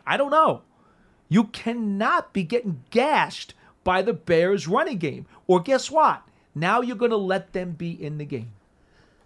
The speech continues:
It's really that simple, Russ. The Bears, the Bears are not making any secrets here.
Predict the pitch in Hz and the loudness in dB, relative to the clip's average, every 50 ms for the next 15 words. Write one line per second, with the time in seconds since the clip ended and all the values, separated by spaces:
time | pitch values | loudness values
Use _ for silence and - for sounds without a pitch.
0 | _ _ - 156 - - 139 190 262 320 285 233 240 233 151 - - 254 - - | _ _ -10 -10 -6 0 4 4 4 4 4 2 0 0 0 0 -2 -2 -4 -4
1 | 147 131 123 120 117 120 - - - - - - - - _ _ - - - - | -8 -10 -10 -12 -14 -14 -14 -16 -16 -18 -20 -20 -20 -20 _ _ -20 -20 -20 -14
2 | - 160 135 - 233 311 349 339 254 - - 190 170 247 339 330 254 285 285 269 | -10 -4 2 4 4 4 4 2 0 0 -2 0 0 0 0 0 0 2 4 4
3 | 277 269 254 240 - 247 240 220 208 160 - - 294 - - 254 180 - - 156 | 4 4 2 0 0 -2 -2 -2 -2 -2 -4 -8 -8 -8 -6 -6 -6 -6 -6 -8
4 | 131 113 - | -10 -10 -12